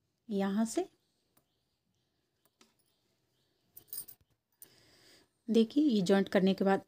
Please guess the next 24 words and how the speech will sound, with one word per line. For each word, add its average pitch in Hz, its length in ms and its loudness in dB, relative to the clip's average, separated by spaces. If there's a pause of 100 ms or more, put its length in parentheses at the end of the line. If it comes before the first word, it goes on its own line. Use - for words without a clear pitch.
(100)
एक, 240 500 6 (1200)
दो, 226 480 6 (460)
तीन, 185 260 2 (500)
तीन 226 200 4
चेन 180 280 6
बनाएंगे 151 420 4
हम। 156 200 -6 (760)
और 196 240 -2
अगली 226 320 4
वाली 247 220 4
चेन 208 260 4
में 285 180 8 (240)
डबल 202 240 2
क्रोशिया 185 380 0
बना 170 220 2
लेंगे, 170 240 2
जो 180 120 2
हमारी 170 320 0
अगली 175 300 0
चेन 170 280 -2
है 233 160 -2 (100)
उसमें 185 320 -2
बना 175 220 -2
लेंगे। 202 320 -2